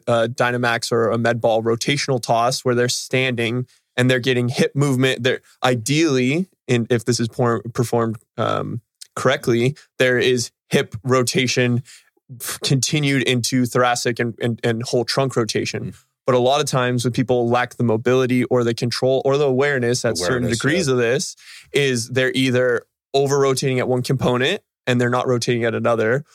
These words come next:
Speaker 1: Or I see a lot where they move in this kind of awkward block and there's not this continuation of, of rotation. So I think it's, when I'm doing an assessment on a client, before I ever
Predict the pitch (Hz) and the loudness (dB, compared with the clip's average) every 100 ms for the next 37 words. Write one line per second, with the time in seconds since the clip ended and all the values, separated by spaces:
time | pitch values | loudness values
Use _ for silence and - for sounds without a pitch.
0 | - _ 160 156 170 139 135 151 135 120 | -20 _ 0 2 2 0 -2 -2 0 2
1 | 127 131 131 127 123 127 123 117 - 123 | 0 2 0 2 2 0 0 0 0 -2
2 | 117 127 123 123 113 - 120 117 - 143 | 0 0 0 -2 -2 0 2 2 -2 -2
3 | 123 120 123 117 123 - _ _ _ _ | 0 2 0 0 -2 -4 _ _ _ _
4 | 147 120 135 120 117 120 120 107 110 - | -2 0 0 2 0 0 -2 -4 -6 -6
5 | - 113 107 101 - 107 120 117 113 - | -2 0 0 -2 -4 -2 0 -2 -2 -2
6 | 123 147 131 131 - - _ _ _ _ | 0 0 0 0 -2 -8 _ _ _ _
7 | _ _ _ _ - - 147 147 139 143 | _ _ _ _ -18 0 2 2 0 0
8 | 147 120 - 143 139 139 131 120 113 - | 0 0 0 -2 -2 -2 0 -2 -2 -2
9 | 123 139 185 156 123 - 127 127 127 123 | 0 0 -2 -2 0 2 2 2 2 0